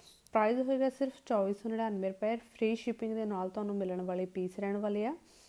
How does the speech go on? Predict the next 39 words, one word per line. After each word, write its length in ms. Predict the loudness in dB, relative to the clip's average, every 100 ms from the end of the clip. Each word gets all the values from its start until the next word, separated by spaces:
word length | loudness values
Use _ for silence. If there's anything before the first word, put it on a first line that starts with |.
| -20 -20 -20 -4
ਇਹਨਾਂ 300 | 0 2 2
ਦੇ 60 | 2
ਵਿੱਚ 180 | 2 0
ਵੀ 80 | -4
ਤੁਹਾਨੂੰ 220 | -2 -4
ਕਾਫੀ 320 | -2 -2 0
ਜ਼ਿਆਦਾ 300 | 0 2 2 0
ਕਲਰ 300 | 0 0 0
ਆਪਸ਼ਨ 280 | -2 -4
ਮਿਲ 260 | -2 0 0
ਜਾਏਗੀ। 340 | 0 0 -2
ਇਹ 220 | -2 0 0
ਵਾਲੇ 200 | 0 2
ਜਿਹੜੇ 200 | 2 2
ਸੂਟ 240 | -2 -2
ਰਹਿਣ 120 | -2
ਵਾਲੇ 220 | 0 0
ਸਿਮਰ 400 | 0 0 2 2
ਦੇ 100 | 2
ਉੱਪਰ 200 | -2 -2
ਹੋਣਗੇ, 340 | -2 0 0 2
with 240 | 2 0
ਸਿਮਰ 380 | 0 0 0 0
ਦੁਪੱਟਾ। 500 | -4 -4 -6 -4 -6 -8 -20 -20 -20 -20 -20 -2
ਹੈਂਡ 200 | 0 2
ਵਰਕ 260 | 2 2 0
ਦੇ 120 | -2
ਪੀਸ 220 | -2 -4 -2
ਰਹਿਣ 160 | -2 0
ਵਾਲੇ 260 | 0 -2
ਆ। 80 | -2
ਵਰਕ 420 | -4 2 0 2
ਦੀ 120 | 0 0
ਫਿਨਿਸ਼ਿੰਗ 500 | 0 0 0 -2 -2
ਤੁਸੀਂ 280 | -4 -6
ਚੈੱਕ 240 | -4 -6 -6
ਕਰ 120 | -4 -4
ਸਕਦੇ 340 | -4 -6
ਹੋ। 60 | -6